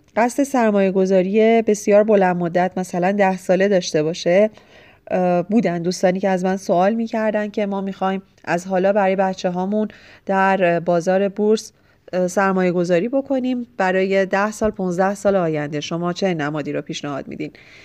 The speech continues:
اه، قطعاً پاسخ از بین نمادهای این گروه هست، اه، برای اینکه در بلند مدت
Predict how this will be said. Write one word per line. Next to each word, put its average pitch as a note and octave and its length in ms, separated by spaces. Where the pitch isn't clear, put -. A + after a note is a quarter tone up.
اه، F#3+ 220
قطعاً G#3+ 640
پاسخ A#3 580
از G3 240
بین G3 180
نمادهای G3 560
این A#3 260
گروه B3 320
هست، A3+ 320
اه، F#3+ 360
برای F#3+ 320
اینکه G#3+ 560
در F#3 200
بلند F#3 360
مدت F3+ 680